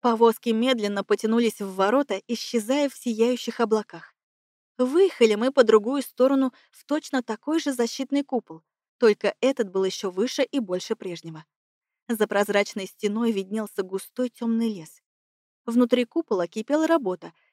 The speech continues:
Несколько групп курсантов разгружали повозки. Маги проверяли опоры купола, расправляли палатки и устанавливали шатры. «Что расселись, как барыни?»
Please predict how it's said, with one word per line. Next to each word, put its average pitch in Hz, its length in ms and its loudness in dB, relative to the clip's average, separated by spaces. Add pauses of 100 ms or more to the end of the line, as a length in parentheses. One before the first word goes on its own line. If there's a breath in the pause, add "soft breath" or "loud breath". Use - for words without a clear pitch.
(140)
Несколько 226 500 2
групп 220 320 2
курсантов 208 760 -2
разгружали 220 580 2
повозки. 202 600 -2 (300)
Маги 285 380 0
проверяли 247 600 2
опоры 247 420 0
купола, 185 440 -4 (280)
расправляли 196 640 0
палатки 185 520 -4
и 285 160 -4
устанавливали 185 760 -4
шатры. 165 420 -10 (880)
«Что - 340 6
расселись, 285 640 4
как 262 220 4
барыни?» 262 460 4